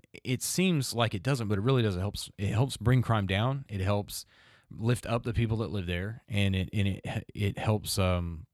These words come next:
just solidify the community. And I,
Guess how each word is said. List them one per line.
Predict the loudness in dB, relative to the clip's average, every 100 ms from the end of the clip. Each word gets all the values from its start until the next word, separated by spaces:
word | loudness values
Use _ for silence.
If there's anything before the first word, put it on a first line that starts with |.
| -10
just | -4 -2
solidify | 2 2 2 0
the | -4
community. | -4 -4 -4 -6 -14 -20 _ _ _ _
And | 4 6
I, | 6 4